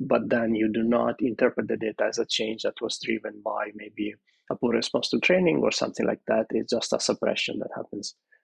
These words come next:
because of the other hormonal changes that are going on. So that is also something to consider, um, depending on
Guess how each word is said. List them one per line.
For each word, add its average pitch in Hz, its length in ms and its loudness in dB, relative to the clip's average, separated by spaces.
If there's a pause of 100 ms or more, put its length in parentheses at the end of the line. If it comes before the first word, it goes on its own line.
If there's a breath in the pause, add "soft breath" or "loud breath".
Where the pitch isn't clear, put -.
(100)
because 110 400 0
of 117 120 0
the 110 140 2
other 110 200 -2
hormonal 113 460 0
changes 110 360 -2
that 110 180 -2
are 110 80 0
going - 320 -2
on. - 160 -8 (440 loud breath)
So 120 120 4
that 113 120 -2
is 107 140 2
also 107 500 2 (840)
something 107 400 0
to - 100 -2
consider, 110 460 -2 (220)
um, 113 1000 -2
depending 107 380 -4
on 104 240 -4